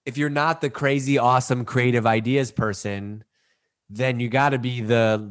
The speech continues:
business metric, buttoned up, you know, I know the funnels in it, 'cause you don't get the leeway. And so it's like, "You know what? Yeah, she's not the spreadsheet gal, and I, I'm not that person. But, like, if we need a crazy ass campaign, like, Devin, I need to call her." And, like, you wanna be that person.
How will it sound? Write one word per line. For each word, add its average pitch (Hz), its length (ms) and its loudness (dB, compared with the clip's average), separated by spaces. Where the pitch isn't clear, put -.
business 117 560 -4
metric, 113 640 -2
buttoned 117 300 -2
up, 113 380 0
you 117 140 -6
know, 104 320 0
I 113 140 -2
know 120 240 0
the 110 120 -4
funnels 117 440 -4
in 107 100 -4
it, 113 120 -10
'cause 135 160 -4
you 165 80 0
don't 175 160 0
get 143 160 -4
the 139 80 -4
leeway. 98 460 -6
And 95 100 -8
so 104 60 -2
it's 101 80 -6
like, 113 160 -4
"You 143 60 -4
know 160 120 0
what? 147 220 2
Yeah, 151 220 0
she's 180 280 -2
not 160 220 0
the 147 60 -2
spreadsheet 131 560 -2
gal, 110 360 0
and 107 100 -4
I, 110 140 -6
I'm 135 220 -6
not 120 220 -2
that 113 180 -4
person. 101 640 -6
But, 123 500 0
like, 113 380 -6
if 123 180 -6
we 170 220 0
need 170 200 0
a 143 60 -2
crazy 143 360 -2
ass 131 200 0
campaign, 127 580 -4
like, 113 220 -4
Devin, 131 360 -2
I 117 140 0
need 131 160 -2
to 113 80 -6
call 101 360 -4
her." 73 340 -12
And, 117 120 -8
like, 127 200 -4
you 185 100 2
wanna 160 280 0
be 131 160 -6
that 104 200 -6
person. 87 460 -12